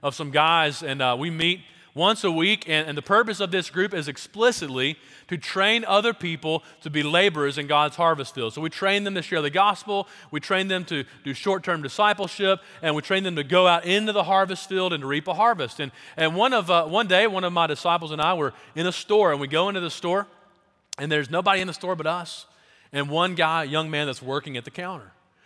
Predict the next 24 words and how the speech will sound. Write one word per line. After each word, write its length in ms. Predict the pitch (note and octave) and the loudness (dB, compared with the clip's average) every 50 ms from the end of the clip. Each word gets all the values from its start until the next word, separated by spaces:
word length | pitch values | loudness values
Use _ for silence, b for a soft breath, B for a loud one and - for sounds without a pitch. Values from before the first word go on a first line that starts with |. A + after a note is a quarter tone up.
| b b b b | b b b b
And 120 | D3 E3+ | -2 0
we're 100 | E3+ E3+ | 0 2
looking 300 | G3 A#3 B3+ B3+ B3+ A#3 | 2 2 2 2 -2 -4
for 100 | G#3 G#3+ | -4 -6
something 340 | E3+ - A3 G#3+ G3+ G#3+ G#3 | -4 -2 -4 -2 -2 -4 -6
in 120 | G3 F3+ | -4 -6
the 80 | D#3+ C#3+ | -6 -8
store, 360 | - - G#3 G3+ G#3 G#3 G#3 | -6 -2 0 2 4 4 4
and 120 | F#3+ D#3+ | 2 2
we 120 | D3 C#3+ C#3+ | 0 2 2
ask 320 | E3+ G3+ A3 G#3+ - - | 2 2 2 0 -2 -4
him 280 | - G3+ G3+ G3+ G3 - B B B B | -6 -4 -4 -4 -4 -6 B B B B
for 120 | - C#3+ | -4 2
help, 300 | D3+ F#3 F#3+ F#3+ F#3+ F3+ | 4 6 6 6 6 4
and 100 | E3 D3+ | 2 0
we, 160 | D#3 E3 E3+ D#3 D#3 | -2 -4 -4 -6 -10
we 160 | D#3+ F3+ G#3+ A3 | -8 -6 -2 0
interact 340 | A3+ A3+ G#3 F#3+ F#3+ G3 | 2 4 4 4 4 4
with 140 | G#3 G3+ F3+ | 0 -4 -4
him 80 | G3 G3 | -4 -2
quite 240 | - G3+ F#3+ G3 G3+ | 2 4 4 4 4
a 60 | G3 | 2
bit. 260 | F#3+ A#3 A#3+ G#3 E3 | 2 4 4 4 4
And 100 | C#3+ B2+ | 2 -2